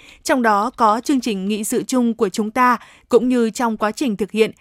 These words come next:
các mục tiêu phát triển quốc gia. Tổng thư ký Liên Hợp Quốc chuyển lời thăm hỏi và lời chúc sức khỏe đến Tổng Bí thư Nguyễn Phú Trọng và lãnh đạo Đảng, Nhà nước Việt Nam – nhấn mạnh Việt Nam là một hình mẫu tốt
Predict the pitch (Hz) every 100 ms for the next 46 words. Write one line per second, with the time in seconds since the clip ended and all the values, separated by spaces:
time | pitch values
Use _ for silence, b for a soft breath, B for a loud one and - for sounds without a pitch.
0 | b b 359 320 226 - 240 226 - 339
1 | - 214 165 294 302 262 240 220 - b
2 | b b 277 208 285 262 233 294 254 175
3 | 285 349 - - 196 196 185 240 233 226
4 | 202 - B B 226 220 208 196 190 320
5 | 320 - 339 269 180 196 202 262 277 175
6 | 196 254 233 208 226 233 240 262 196 -
7 | B 214 233 208 214 247 247 - - 226
8 | 220 170 185 214 185 294 311 233 202 226
9 | 220 - b b 214 202 240 240 - B
10 | B 240 247 277 311 302 240 196 196 185
11 | 226 196 185 156 - 349